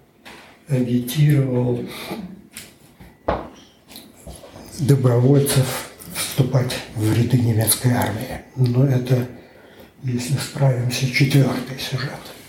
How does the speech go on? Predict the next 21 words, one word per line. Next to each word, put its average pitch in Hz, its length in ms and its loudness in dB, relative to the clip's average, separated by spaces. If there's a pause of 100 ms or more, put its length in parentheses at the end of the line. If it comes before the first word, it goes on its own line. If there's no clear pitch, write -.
(200)
Вот 151 160 -6
и - 20 -2
всё. - 460 -2 (1200)
То 190 100 0
есть - 600 -2
понятие 185 1080 4 (240)
партизан, 151 1500 2 (600)
ну, 185 160 -4
у 151 80 -2
них 165 220 -2
там 143 160 -4
с - 100 -8
лесами, 170 420 0
конечно, 127 680 -4
хуже, 120 480 -8
чем 135 180 -6 (380)
у 143 40 0
нас. 135 460 -4
А - 100 -2
по 170 200 2
сути, 247 640 2